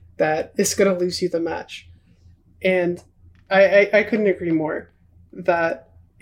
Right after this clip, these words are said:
in the actual, like, middle of the game, it's seldom very useful to say, "Hey, what would you do here?" to a person who has not been playing the game since,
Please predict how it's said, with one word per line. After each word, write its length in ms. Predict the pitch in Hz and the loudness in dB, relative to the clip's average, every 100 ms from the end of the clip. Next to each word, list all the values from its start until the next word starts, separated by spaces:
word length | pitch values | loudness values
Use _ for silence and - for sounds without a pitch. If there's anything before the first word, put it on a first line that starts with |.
| - - | -20 -2
in 380 | 208 190 185 170 | 2 2 0 -4
the 120 | 196 | -2
actual, 460 | 190 233 - 208 190 | -2 -2 -4 -2 -2
like, 300 | 170 156 - - | -4 -6 -10 -6
middle 380 | 180 185 185 170 | 0 2 2 -2
of 160 | 165 | -6
the 100 | 160 | -8
game, 440 | 151 160 156 151 - - _ _ _ | -6 -4 -4 -6 -8 -20 _ _ _
it's 440 | - 170 - - - _ _ - - _ _ - - _ _ - | -6 -6 -8 -12 -14 _ _ -20 -20 _ _ -20 -20 _ _ -14
seldom 520 | - 214 208 196 180 | -2 2 4 4 0
very 320 | 185 180 - | -2 -4 -4
useful 580 | 175 165 - - 160 160 | -4 -4 -6 -8 -8 -8
to 120 | 156 | -12
say, 180 | - 170 | -8 -8
"Hey, 200 | 170 180 | -2 -4
what 220 | 160 170 | -2 -4
would 180 | 170 165 | -6 -8
you 120 | 165 | -12
do 160 | 165 160 | -8 -8
here?" 440 | - 170 170 220 _ _ - _ _ - _ | -8 -10 -10 -12 _ _ -20 _ _ -20 _
to 260 | - 175 165 | -6 -4 -2
a 60 | |
person 420 | 165 175 170 - 165 | -4 -6 -6 -8 -10
who 140 | 175 | -8
has 200 | 165 - | -8 -6
not 200 | 165 156 | -10 -10
been 140 | 165 | -14
playing 340 | - 165 160 170 | -12 -10 -8 -8
the 80 | 175 | -10
game 300 | 170 180 180 | -12 -12 -14
since, 540 | - - - - - | -14 -14 -14 -16 -20